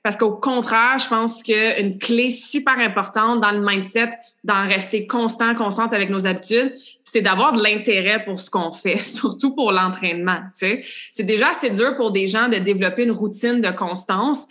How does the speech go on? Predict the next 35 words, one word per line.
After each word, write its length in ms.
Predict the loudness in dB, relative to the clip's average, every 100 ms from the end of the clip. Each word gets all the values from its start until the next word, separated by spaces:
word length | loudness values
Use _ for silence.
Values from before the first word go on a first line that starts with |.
| -14
surtout 280 | -6 -2 -2
quand 140 | 0 0
c'est 100 | 0
des 120 | -2
gens 180 | 0 -2
qui 100 | -2
partent 320 | -2 -2 -4
peut-être 300 | -4 -4 -2
plus 140 | -2
de 40 | 0
la 80 | -2
sédentarité 960 | -2 0 0 0 -4 -2 -2 -2 -4 _
ou 40 | -6
que 60 |
ça 100 | -4
fait 160 | -2 0
longtemps 380 | 0 -2 -2 -2
qu'ils 100 | -2
n'ont 60 |
pas 100 | -2 -2
été 120 | 0
actifs. 480 | -4 -4 -4 -6 -10 -20 -20 -20 _
Fait 80 | -2
que, 40 | 0
tu 40 |
sais, 60 | 0
il 20 |
n'y 60 | 0
a 60 |
pas 200 | 2 2
un 120 | 2 2
humain 300 | 2 2 2
qui 100 | 0
aime 100 | -2
ça 540 | 0 0 2 0 -6